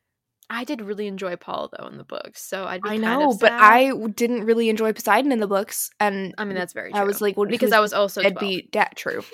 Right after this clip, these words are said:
Speaker 2: also, that's so true. But I was
Speaker 1: <laughs>
Speaker 2: like, "I don't really get why Sally,"
Speaker 1: Yeah.
Speaker 2: and I ate all my
Speaker 1: Yeah.
Speaker 2: words. And my tongue, frankly, when that man walked into that restaurant. I was like, "Oh, I take it all back."
Speaker 1: Well, and the way he's described in the books is, like, Bermuda shirts and, like,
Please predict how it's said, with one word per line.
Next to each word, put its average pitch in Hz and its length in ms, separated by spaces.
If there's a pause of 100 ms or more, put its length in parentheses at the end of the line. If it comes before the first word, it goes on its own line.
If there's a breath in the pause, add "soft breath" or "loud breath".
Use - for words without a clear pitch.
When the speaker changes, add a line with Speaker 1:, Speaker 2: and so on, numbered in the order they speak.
(140)
Speaker 2:
also, - 320 (100)
that's - 240
so - 140
true. 214 180
But 220 120
I 226 80
was 226 140
Speaker 1:
<laughs> - 20
Speaker 2:
like, 220 160
"I 208 60
don't 233 140
really 220 200
get 196 340
why 185 280
Sally," 190 500
Speaker 1:
Yeah. 170 160
Speaker 2:
and 202 1500
I - 100
ate 214 120
all 196 100
my 185 120
Speaker 1:
Yeah. - 60
Speaker 2:
words. - 420 (340)
And 226 160
my 202 120
tongue, 180 460
frankly, 175 380
when 170 100
that 160 160
man 175 240
walked 170 240
into 175 180
that 160 220 (160)
restaurant. 170 640 (300)
I 226 160
was 214 160
like, - 300
"Oh, 220 80 (100)
I 208 60
take - 180
it 254 80
all - 140
back." - 240 (180)
Speaker 1:
Well, 294 160
and 294 140
the 311 40
way 339 120
he's 349 120
described 247 320
in 262 60
the 226 80
books 190 340
is, 190 120
like, 170 300
Bermuda 180 500
shirts - 720
and, 156 160
like, 101 360